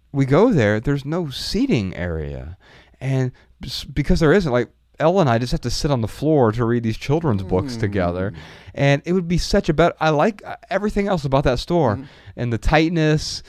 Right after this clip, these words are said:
Speaker 1: and, uh, but yeah, there's something about having a, a comfortable seating area.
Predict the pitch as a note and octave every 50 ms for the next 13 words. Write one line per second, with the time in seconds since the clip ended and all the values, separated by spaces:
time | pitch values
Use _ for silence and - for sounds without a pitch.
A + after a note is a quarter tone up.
0 | - - - - - - - A#2+ B2+ C3 C3 B2+ C3 B2+ B2+ B2 B2 A#2 - _
1 | _ _ - C3+ B2+ B2 A#2+ A#2+ A#2+ B2+ D#3 F#3+ G#3+ G#3+ D#3+ B2 B2 C#3+ C#3+ D3
2 | C#3+ - - F#3+ F3 F3+ E3+ D#3 C3 - - C3+ B2+ C#3 C#3 C3+ A2+ A#2+ C3+ B2
3 | C3 C3+ C#3+ C#3 C3 A#2+ A2+ - - E2 D#2+ F#2 - - D3+ C#3 - - D3 C3
4 | C3+ B2+ A2+ - - C#3 D3 D#3+ C#3+ A#2 G2+ F2+ F2 F2 F2 F2 E2+ E2+ E2+ F2